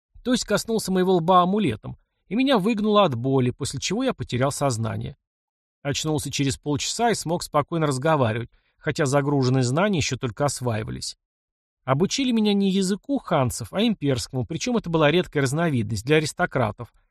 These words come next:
с заложенным в память протоколом этикета, с письменностью и счётом. Хан этот амулет для детей своих достал —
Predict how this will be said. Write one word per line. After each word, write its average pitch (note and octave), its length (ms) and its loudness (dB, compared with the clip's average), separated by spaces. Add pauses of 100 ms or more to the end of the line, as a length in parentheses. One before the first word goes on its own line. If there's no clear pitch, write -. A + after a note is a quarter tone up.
(140)
с B2 80 -12
заложенным E3+ 540 2
в - 100 -8
память E3+ 320 0
протоколом D3 560 -2
этикета, - 580 -6 (220)
с - 100 -18
письменностью G#3 640 -4
и E3+ 40 -2
счётом. - 460 -6 (720)
Хан D3 320 2
этот B2+ 220 -4
амулет C#3+ 320 2
для C3+ 140 0
детей C#3+ 300 -2
своих A#2+ 380 -2
достал — A#2+ 480 -2